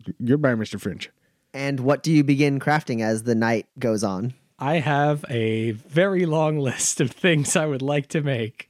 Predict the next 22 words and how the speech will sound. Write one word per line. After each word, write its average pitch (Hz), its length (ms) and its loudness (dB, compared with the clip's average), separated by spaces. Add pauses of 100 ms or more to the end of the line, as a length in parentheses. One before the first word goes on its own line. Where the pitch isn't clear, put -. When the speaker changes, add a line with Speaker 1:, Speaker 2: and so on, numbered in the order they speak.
(300)
Speaker 3:
I'd 127 160 -2
like 151 200 0
to 160 100 -2
make 135 580 -4 (240)
stun 139 460 -2
grenades 175 760 0 (120)
for 147 260 -2
Pops, 120 800 -6 (560)
a 110 540 -2
tonic 143 640 -2
for 131 500 -2
Sugar 123 920 -2 (520)
that 113 280 -6 (160)
increases 131 640 -2
all 127 220 0
of 117 120 -4
her, 117 600 -2 (280)
like, 110 200 -6
a 113 80 -2
t-, - 160 -10
combat 156 720 -2
skills, 208 760 0